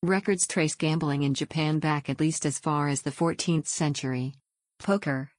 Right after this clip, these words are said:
the most popular U S card game associated with gambling,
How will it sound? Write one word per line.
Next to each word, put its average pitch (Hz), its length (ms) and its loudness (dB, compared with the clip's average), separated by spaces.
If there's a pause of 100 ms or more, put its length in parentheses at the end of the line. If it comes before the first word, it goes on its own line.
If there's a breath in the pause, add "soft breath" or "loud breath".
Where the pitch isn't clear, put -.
(140)
the 165 80 2
most 165 280 2
popular 190 400 0
U 160 260 2
S 156 220 0
card 165 320 0
game 151 260 2
associated 143 720 0
with 151 160 -2
gambling, 135 600 0